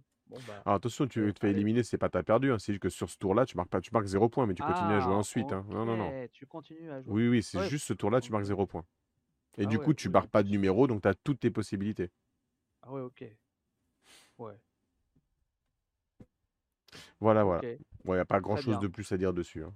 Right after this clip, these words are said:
Speaker 1: Non, mais, heu, ça peut être intéressant quand t'as cinq ans, hein, mais, heu, <laughs>
Speaker 2: Pour les
Speaker 1: voilà.
Speaker 2: enfants qui savent pas lire, qui apprennent le, le, le,
Speaker 1: C'est
Speaker 2: tu
Speaker 1: ça,
Speaker 2: veux leur
Speaker 1: oui.
Speaker 2: apprendre quel est le nombre le plus grand, quel est le plus petit. C'est très bien.
Speaker 1: Ouais.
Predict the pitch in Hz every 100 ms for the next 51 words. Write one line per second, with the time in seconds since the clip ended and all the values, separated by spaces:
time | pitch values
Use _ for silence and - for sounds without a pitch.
0 | - 160 180 143 127 - 135 139 135 135
1 | 123 120 117 143 123 123 117 143 190 170
2 | 139 123 120 113 113 _ _ _ _ _
3 | _ _ _ _ _ _ - _ - -
4 | 113 113 113 123 127 120 - 107 104 123
5 | 156 101 92 117 113 107 101 98 98 95
6 | 95 92 92 - 104 113 101 107 107 113
7 | 123 127 123 127 123 120 117 110 113 127
8 | 117 101 110 117 107 107 101 95 - 104
9 | 165 _ _ _ _ _ - - 117 90
10 | - - - - - - 370 254 143 135